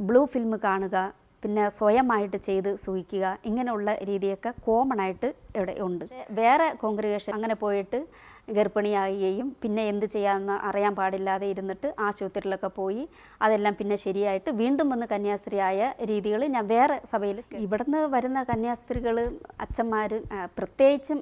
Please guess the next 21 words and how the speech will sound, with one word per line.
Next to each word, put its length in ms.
അച്ഛന്മാർ 480
അവിടെ 280
പോയി 220
കഴിയുമ്പോൾ 480
ആ 160
രീ-, 260
ആ 20
കൾച്ചർ 360
അനുസരിച്ച് 320
പ്ര-, 100
ഈ 20
ശരിക്കും 280
പറഞ്ഞാൽ 340
കുടിക്കുന്ന 420
രീതിയിൽ 340
ആ, 60
ഉം, 220
ആൽക്കഹോളിക്കിൻ്റെ 920
ആ 80
രീതിയിലൊക്കെ 560
ഭയങ്കരമായിട്ട് 840